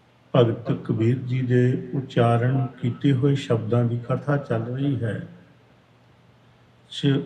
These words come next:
ਉਸ ਲੜੀ ਵਿੱਚੋਂ ਇਹ ਇੱਕੀਵਾਂ ਸ਼ਬਦ ਹੈ ਭਗਤ ਜੀ ਦਾ, ਜੋ ਤੇ ਤੁਕੇ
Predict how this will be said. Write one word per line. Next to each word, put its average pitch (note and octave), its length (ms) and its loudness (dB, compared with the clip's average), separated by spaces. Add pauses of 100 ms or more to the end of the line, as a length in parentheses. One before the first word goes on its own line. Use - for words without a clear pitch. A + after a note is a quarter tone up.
(120)
ਉਸ C#3+ 240 0
ਲੜੀ A#2 380 6
ਵਿੱਚੋਂ C3 560 -2 (160)
ਇਹ C#3+ 140 2 (100)
ਇੱਕੀਵਾਂ C#3+ 540 6
ਸ਼ਬਦ A#2+ 520 -2
ਹੈ C#3 80 4 (140)
ਭਗਤ G#2+ 320 -2
ਜੀ A#2+ 140 0
ਦਾ, G2 240 -4 (4000)
ਜੋ A#2+ 580 4 (1300)
ਤੇ D3 120 8
ਤੁਕੇ C3 680 -2